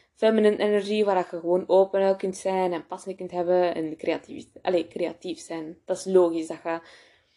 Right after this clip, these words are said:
soms eerder die energie moet aanspreken dan de andere. Ehm, en de balans is een beetje gelijk yin en yang. Ehm,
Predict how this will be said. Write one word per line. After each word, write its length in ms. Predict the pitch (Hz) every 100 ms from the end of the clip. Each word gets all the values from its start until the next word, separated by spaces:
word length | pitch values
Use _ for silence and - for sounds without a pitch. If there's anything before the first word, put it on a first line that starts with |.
| _ _
soms 440 | - 233 214 - -
eerder 400 | 202 190 196 190
die 200 | 202 220
energie 300 | 208 190 202
moet 140 | 196
aanspreken 600 | - 190 - 185 185 -
dan 160 | 165 160
de 100 | 160
andere. 460 | 170 175 202 214 - _
Ehm, 520 | - 180 180 180 180 - _ _ _ _ _ _ _ _ _ _ _ _ _ _ _
en 420 | 202 202 202 202 - _ _
de 100 | -
balans 300 | 196 202 220
is 80 | 226
een 100 | 208
beetje 220 | 202 214
gelijk 320 | 196 185 - _ -
yin 340 | 175 190 196
en 160 | 175 175
yang. 480 | 170 202 240 277 _ _ _ _
Ehm, 560 | 180 180 180 180 180